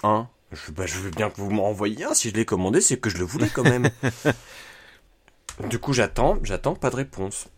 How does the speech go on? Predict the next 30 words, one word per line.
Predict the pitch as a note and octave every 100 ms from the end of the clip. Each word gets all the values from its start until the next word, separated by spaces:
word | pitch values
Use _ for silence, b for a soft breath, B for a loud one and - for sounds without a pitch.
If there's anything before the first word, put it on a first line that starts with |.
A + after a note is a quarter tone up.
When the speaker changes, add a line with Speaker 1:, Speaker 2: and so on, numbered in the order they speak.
| _
Speaker 1:
Je | F#2
relance, | F#2 G#2 D3+ -
je | -
fais, « |
Excusez-moi, | F2+ - F2 D#2+ D3
mais, | E3 D#2+
euh, | D#2 D#2 _ - D2+
bah |
du | C#2+
coup, | - - F#3
euh, | D#2+ D#2 D#2+
ça | - E2
en | E2+
est |
où ? | G#2 -
Ah, | B2
attendez, | E3+ D3 G3
que | F#3
ça | - C#3+
revient | D3+
en | D3+
stock. » | - C3+ - - - - B B B B B B -
Qu'est-ce | A2+
que | G#2+
je |
suis | -
allé | F2+
faire ? | - - - -
Euh, | G#2 G2+
c'est, | - G2+